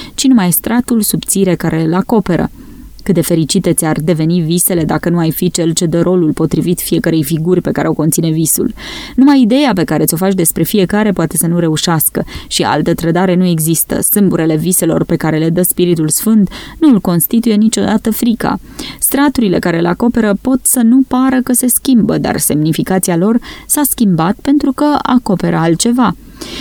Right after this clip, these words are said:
Percepțiile sunt determinate de scopul lor, în sensul că par a fi chiar rostul pe care îl au. O nălucă din vis ce te atacă devine un frate care îți dă o șansă să ajuți, dacă asta devine funcția visului,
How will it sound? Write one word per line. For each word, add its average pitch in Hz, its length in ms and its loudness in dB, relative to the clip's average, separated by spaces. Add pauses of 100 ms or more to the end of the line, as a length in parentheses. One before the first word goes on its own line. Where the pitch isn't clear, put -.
(140)
Percepțiile 294 600 0
sunt 254 200 2
determinate 226 600 2
de 208 80 2
scopul 226 440 0
lor, 233 200 2
în 151 120 0
sensul 165 380 0
că 165 120 -2
par 196 220 0
a 180 60 2
fi 180 260 -2
chiar 170 200 -2
rostul 208 400 0
pe 208 120 -2
care 202 300 0
îl 180 60 2
au. 160 220 0 (260)
O 185 100 -2
nălucă 170 380 2
din 151 220 0
vis 170 320 0
ce - 100 -4
te - 160 -4
atacă 233 520 0 (260)
devine 311 300 2
un 247 160 4
frate 240 340 0
care 214 200 0
îți 185 100 0
dă 190 80 0
o 175 100 2
șansă 220 380 0
să 208 160 0
ajuți, 226 520 0
dacă 156 500 0
asta 175 380 0
devine 160 300 0
funcția 165 380 0
visului, 175 520 0